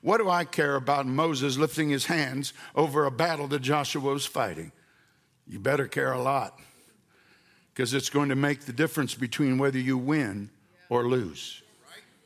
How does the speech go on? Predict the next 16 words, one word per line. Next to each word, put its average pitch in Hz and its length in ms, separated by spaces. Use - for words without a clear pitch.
You - 80
say, 135 140
"What 135 140
do 135 60
you 131 60
mean?" 143 340
Well, 202 120
the 202 80
first 254 320
thing 165 340
I 160 80
believe 165 360
God's 160 280
speaking 151 420
to 139 240
us 160 240